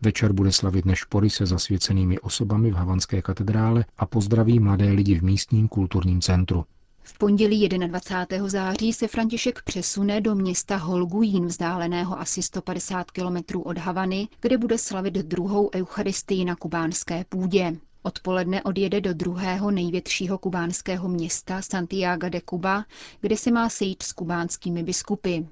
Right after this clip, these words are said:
Speaker 2: Další dva body programu se váží k mariánské poutní svatyni Panny Marie Milosrdné z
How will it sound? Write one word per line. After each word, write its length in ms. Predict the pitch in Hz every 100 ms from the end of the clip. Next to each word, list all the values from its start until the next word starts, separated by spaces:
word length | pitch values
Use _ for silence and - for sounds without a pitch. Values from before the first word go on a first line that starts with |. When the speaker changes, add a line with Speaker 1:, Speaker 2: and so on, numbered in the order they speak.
| _ _ -
Speaker 2:
Další 380 | 220 226 - 262
dva 200 | 208 220
body 260 | 214 220 240
programu 580 | 196 190 196 190 190 208
se 180 | -
váží 400 | 196 185 180 190
k 100 | 202
mariánské 680 | 208 180 180 180 180 - 196
poutní 480 | 190 180 - - 190
svatyni 580 | - 170 - 190 190 208
Panny 300 | 180 180 196
Marie 340 | 180 185 185
Milosrdné 720 | 180 170 185 - 170 180 180
z 120 | -